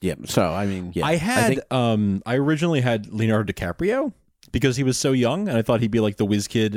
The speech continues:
Speaker 3: Like, but he, I, I didn't. I, I changed it 'cause
Speaker 1: No.
Speaker 3: I didn't
Speaker 1: Yeah, I don't like it.
Speaker 3: Yeah,
Speaker 1: Yeah.
Speaker 3: no. And that would have been for Barry, not for Wally.
Speaker 1: Yep.
Speaker 3: Uh,
Speaker 2: Yeah.
Speaker 3: but, uh, yeah, no.
Speaker 1: That's good. That's good. Folks, this was so fun. This was
Speaker 2: This
Speaker 1: great.
Speaker 2: was.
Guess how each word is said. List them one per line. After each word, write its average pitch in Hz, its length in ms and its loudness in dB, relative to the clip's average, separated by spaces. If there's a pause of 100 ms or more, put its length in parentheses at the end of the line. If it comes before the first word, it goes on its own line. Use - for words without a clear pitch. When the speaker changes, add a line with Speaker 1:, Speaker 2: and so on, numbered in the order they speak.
(140)
Speaker 3:
Like, 113 240 -4
but 135 160 -2
he, 143 180 -4
I, 135 280 -4
I 131 40 2
didn't. 117 300 2
I, 107 240 -4
I 110 60 2
changed 98 280 -2
it 104 40 -2
'cause 110 240 2
Speaker 1:
No. 107 40 2
Speaker 3:
I - 20 0
didn't 92 220 -4
Speaker 1:
Yeah, 110 200 2
I 98 100 -2
don't 110 240 0
like 101 240 0
it. 95 160 0
Speaker 3:
Yeah, 120 160 2
Speaker 1:
Yeah. 104 240 2 (120)
Speaker 3:
no. 98 280 -2 (240)
And 185 140 2
that 190 100 2
would 185 80 4
have 165 60 0
been 160 100 0
for 117 240 2
Barry, 90 600 0
not 98 220 2
for 82 360 -2 (180)
Wally. 80 400 -2
Speaker 1:
Yep. 95 160 -2 (340)
Speaker 3:
Uh, 101 340 4
Speaker 2:
Yeah. 82 100 -4 (120)
Speaker 3:
but, 110 300 2
uh, - 40 -6
yeah, 101 540 0
no. 87 300 -2 (1200)
Speaker 1:
That's 107 180 0
good. 131 300 -2 (580)
That's 143 140 -2
good. 190 220 0
Folks, - 300 0
this 170 160 0
was 156 100 2
so 151 220 2
fun. 110 380 -2 (100)
This 113 180 2
was 117 80 -2
Speaker 2:
This 165 140 -2
Speaker 1:
great. 92 140 4
Speaker 2:
was. 78 400 -6